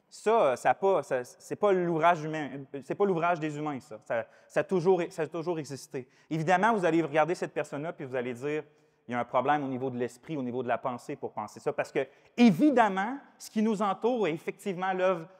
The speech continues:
d'un humain. Ça témoigne de soi-même. Eh bien,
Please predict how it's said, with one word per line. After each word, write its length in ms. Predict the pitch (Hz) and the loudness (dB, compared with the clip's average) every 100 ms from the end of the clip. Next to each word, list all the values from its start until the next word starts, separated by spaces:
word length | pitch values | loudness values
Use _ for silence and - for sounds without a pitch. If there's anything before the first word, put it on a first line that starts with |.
| - | -4
d'un 180 | 165 180 | -2 0
humain. 340 | 226 294 131 | -2 -4 -6
Ça 180 | - 135 | -6 -4
témoigne 480 | 151 151 170 185 175 _ _ | -2 -2 -2 -2 -8 _ _
de 80 | 147 | -6
soi-même. 640 | - 190 185 202 185 123 110 _ _ _ _ _ _ _ _ _ _ _ _ _ _ _ _ _ _ _ _ _ _ _ _ _ _ _ _ _ | -4 -2 -2 -2 -6 -10 -14 _ _ _ _ _ _ _ _ _ _ _ _ _ _ _ _ _ _ _ _ _ _ _ _ _ _ _ _ _
Eh 80 | 135 | -2
bien, 280 | 139 170 | 0 -2